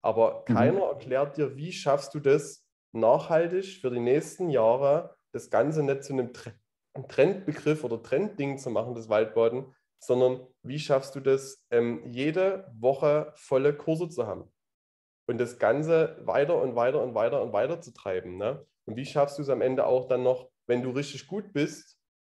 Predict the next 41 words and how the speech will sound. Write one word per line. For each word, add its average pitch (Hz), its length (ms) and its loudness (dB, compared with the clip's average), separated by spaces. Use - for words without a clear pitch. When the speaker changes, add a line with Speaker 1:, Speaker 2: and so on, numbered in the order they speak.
Speaker 1:
das 127 200 -4
zu 143 80 -4
einer 135 80 0
bestimmten 139 420 -4
Größe 127 320 0
wachsen 147 380 -2
zu - 100 -10
lassen 123 260 0
und 117 120 -2
darüber 127 320 0
hinaus 120 400 2
dann 123 300 -4
ein 117 60 -16
Team 202 320 -6
gründest, 131 560 -6
wo 120 140 0
auch 123 300 -2
wieder 170 420 0
die 131 80 -16
Teammitglieder 180 640 -2
mit 151 240 -4
dir 165 140 -2
zusammen 147 480 0
das - 160 -14
Ganze 120 260 2
machen 113 200 2
und 120 100 -6
du 127 80 2
am 120 100 0
Ende 123 240 0
auch 123 80 0
noch 127 160 -2
passiv 147 400 -4
Geld 113 220 0
verdienen 110 320 -8
kannst, 107 280 -6
wie 117 40 -10
in 117 80 -2
einem 113 80 -6
Franchise, 117 580 -4
ne? 113 340 0